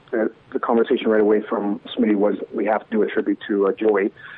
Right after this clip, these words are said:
And then, uh, he came back and he said, "Well, I also wanna do something around Fuhr." So the, the discussion started, and again, we wanted to do something different.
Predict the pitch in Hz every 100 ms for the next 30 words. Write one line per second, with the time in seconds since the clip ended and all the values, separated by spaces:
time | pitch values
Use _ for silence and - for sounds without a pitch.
0 | - - - - 110 113 123 120 123 -
1 | 117 113 123 117 127 110 113 113 107 113
2 | 107 110 120 135 127 120 113 110 110 -
3 | 117 117 104 101 98 95 - 139 110 -
4 | - - - - - - - - 151 139
5 | 135 - - - - 131 131 127 113 160
6 | 139 160 - - 143 123 113 - 127 120
7 | 117 135 120 135 127 123 123 120 120 117
8 | 117 117 110 107 123 - 104